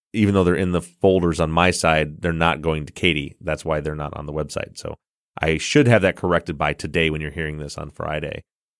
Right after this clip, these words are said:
But getting back to the question, which is about the, why they didn't use Travis Gaddis to testify,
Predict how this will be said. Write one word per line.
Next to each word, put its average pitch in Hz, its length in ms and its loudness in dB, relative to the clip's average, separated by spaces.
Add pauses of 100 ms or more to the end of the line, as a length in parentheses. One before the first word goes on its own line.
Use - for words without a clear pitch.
(140)
But 123 160 4
getting 104 220 4
back 90 160 4
to 87 320 4
the 82 120 0
question, 85 600 0
which 78 180 -6
is 78 160 -4
about 78 380 -2
the, 76 200 -4
why 85 300 2
they 85 100 4
didn't 82 200 0
use 80 240 -6
Travis 80 400 0
Gaddis 87 420 2
to 85 100 -8
testify, 78 720 -4